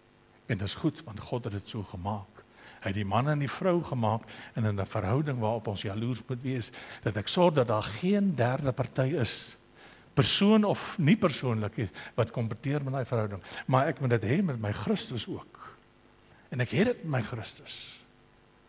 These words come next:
Daarom is ek baie ernstig oor sonde. En daarom elke keer as mens val met sonde, sal ek dit nie toelaat nie, ek sal dit bely, want ek wil hierdie verhouding herstel. Maar kind van die Here, sonde is nie die enigste ding wat kan kompeteer met jou verhouding met hom nie.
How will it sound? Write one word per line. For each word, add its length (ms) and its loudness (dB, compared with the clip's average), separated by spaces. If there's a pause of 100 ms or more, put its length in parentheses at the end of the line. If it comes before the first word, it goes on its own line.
(340)
Daarom 280 2
is 80 4
ek 100 0
baie 200 4
ernstig 400 0
oor 80 -2
sonde. 440 -8 (1200)
En 80 6
daarom 320 10
elke 280 6
keer 140 8
as 100 4
mens 220 4
val 180 8
met 140 6
sonde, 320 4
sal 180 4
ek 80 2
dit 100 2
nie 120 2
toelaat 400 8
nie, 120 4
ek 60 2
sal 140 4
dit 140 6
bely, 380 8 (320)
want 140 6
ek 120 8
wil 120 6
hierdie 280 6
verhouding 520 6
herstel. 480 2 (2000)
Maar 120 -4
kind 200 -2
van 120 -6
die 100 -2
Here, 240 0 (960)
sonde 420 0
is 160 -2
nie 100 0
die 140 -4
enigste 320 -2
ding 220 -4
wat 160 -4
kan 240 -6
kompeteer 580 -2
met 140 -8
jou 120 -4
verhouding 440 -4
met 120 -8
hom 220 -10
nie. 160 -16